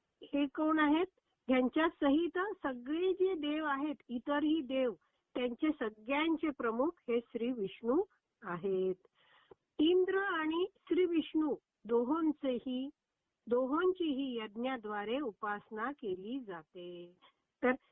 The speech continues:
यज्ञ जेव्हा केला जातो, तेव्हा इंद्र जो <clears throat> देवांचा प्रमुख आहे, देवांचा राजा आहे,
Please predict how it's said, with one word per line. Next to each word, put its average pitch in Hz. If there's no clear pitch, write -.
यज्ञ 302
जेव्हा 294
केला 247
जातो, 247
तेव्हा 262
इंद्र 294
जो 262
<clears throat> -
देवांचा 262
प्रमुख 330
आहे, 214
देवांचा 233
राजा 208
आहे, 214